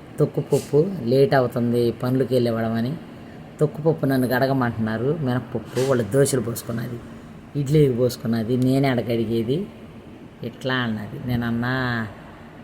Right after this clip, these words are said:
"సరే ఊర్చుకో, చూద్దాము, నేను మాట్లాడి" అన్నా.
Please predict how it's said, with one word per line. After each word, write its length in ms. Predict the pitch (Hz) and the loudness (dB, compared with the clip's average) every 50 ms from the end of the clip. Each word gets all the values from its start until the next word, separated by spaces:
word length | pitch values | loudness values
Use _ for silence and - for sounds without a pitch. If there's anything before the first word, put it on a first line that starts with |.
| - | -14
"సరే 360 | - - 123 117 113 117 127 131 | -12 -8 -6 -4 -2 0 0 0
ఊర్చుకో, 1000 | 127 120 123 127 127 123 123 - - - 135 127 135 139 143 139 127 120 117 110 - - - 127 | 0 2 2 2 2 2 0 -6 -4 2 4 6 6 6 6 4 2 0 -2 -4 -6 -6 -2 -2
చూద్దాము, 420 | 127 117 113 107 120 120 120 123 | -2 -2 -2 -2 -2 -2 0 0
నేను 160 | 123 123 117 | 0 0 2
మాట్లాడి" 680 | 113 113 117 117 120 - - 127 120 113 110 123 127 127 | 2 2 0 0 -2 -4 -4 -4 -2 0 0 2 2 2
అన్నా. 280 | 123 110 107 107 113 | 2 0 -2 -4 -6